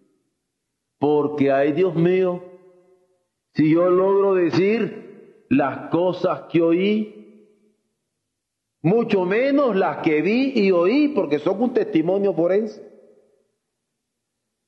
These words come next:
Vean ustedes qué importante que es la libertad de expresión.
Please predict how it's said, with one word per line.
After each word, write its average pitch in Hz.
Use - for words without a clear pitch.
Vean 180
ustedes 233
qué 220
importante 247
que 233
es 233
la 220
libertad 202
de 220
expresión. 180